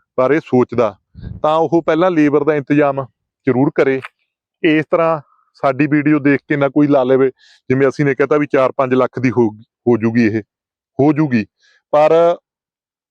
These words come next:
ਤੜਾਈ ਇਸ ਦੀ ਬਹੁਤ ਔਖੀ ਹੈ। ਜਿਵੇਂ ਮੰਨ ਲਓ ਛੋਟੇ ਜ਼ਿਮੀਂਦਾਰ ਨੇ, ਉਹ ਆਪਣਾ ਇੱਕ ਕਨਾਲ ਤੋਂ ਸਟਾਰਟ ਕਰ ਸਕਦੇ ਨੇ, ਜਾਂ ਵੱਡੇ ਵੀ ਨੇ, ਉਹ ਵੀ ਇੱਕ ਕਨਾਲ ਤੋਂ, ਇੱਕ ਬਿੱਗੇ ਤੋਂ ਸਟਾਰਟ ਕਰ ਸਕਦੇ ਨੇ। ਜ਼ਿਆਦਾ ਵੱਡਾ ਕੰਮ ਕਰਨ ਦਾ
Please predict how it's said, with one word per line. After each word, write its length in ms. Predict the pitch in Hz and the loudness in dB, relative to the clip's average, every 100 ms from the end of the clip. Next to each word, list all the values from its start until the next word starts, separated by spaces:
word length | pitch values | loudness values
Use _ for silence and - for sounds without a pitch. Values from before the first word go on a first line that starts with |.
| _ _ _ | _ _ _
ਤੜਾਈ 340 | 147 151 156 175 | 0 2 2 2
ਇਸ 180 | 175 160 | 0 0
ਦੀ 100 | 175 | 0
ਬਹੁਤ 260 | 143 151 | 0 0
ਔਖੀ 320 | 185 - 160 151 | -2 -2 0 0
ਹੈ। 80 | 143 _ _ _ - | -2 _ _ _ -4
ਜਿਵੇਂ 480 | 147 156 175 175 175 - _ _ | -2 2 2 2 0 -4 _ _
ਮੰਨ 240 | 143 156 160 | -2 0 0
ਲਓ 120 | 170 | 0
ਛੋਟੇ 280 | 160 156 196 | 0 0 0
ਜ਼ਿਮੀਂਦਾਰ 500 | 165 160 160 151 151 | 0 0 2 0 0
ਨੇ, 160 | 147 - _ _ - | -6 -8 _ _ 0
ਉਹ 180 | 156 185 | 2 2
ਆਪਣਾ 340 | - 151 151 - | 0 -2 -2 -4
ਇੱਕ 200 | - - 160 156 147 | -6 0 2 2 0
ਕਨਾਲ 360 | 151 139 139 135 | -2 0 0 0
ਤੋਂ 160 | 151 | -2
ਸਟਾਰਟ 300 | 139 147 139 | -2 -2 -2
ਕਰ 180 | 135 139 | -2 -4
ਸਕਦੇ 320 | - 143 131 | -2 -2 -2
ਨੇ, 120 | 139 135 | -2 0
ਜਾਂ 180 | 156 | 0
ਵੱਡੇ 280 | 143 143 170 | 0 0 0
ਵੀ 120 | 185 | 0
ਨੇ, 80 | 180 | 0
ਉਹ 120 | 175 | 0
ਵੀ 100 | 170 | 0
ਇੱਕ 120 | 180 165 | -2 -2
ਕਨਾਲ 340 | 160 151 143 | 0 0 0
ਤੋਂ, 280 | - 151 139 _ _ - | 0 -2 -2 _ _ -6
ਇੱਕ 160 | 139 147 | -4 -2
ਬਿੱਗੇ 320 | 127 131 175 | -2 0 0
ਤੋਂ 140 | 170 | -2
ਸਟਾਰਟ 280 | - 151 135 | 0 0 0
ਕਰ 200 | 147 135 | 0 -2
ਸਕਦੇ 320 | - 135 127 | 0 -2 0
ਨੇ। 140 | 131 123 _ _ - - | -2 -4 _ _ -20 -4
ਜ਼ਿਆਦਾ 320 | 139 143 139 151 | 0 2 2 2
ਵੱਡਾ 260 | 147 156 | 2 0
ਕੰਮ 260 | - 147 147 | 0 -2 0
ਕਰਨ 340 | 156 143 143 | -2 -2 -2
ਦਾ 260 | 147 143 | 0 0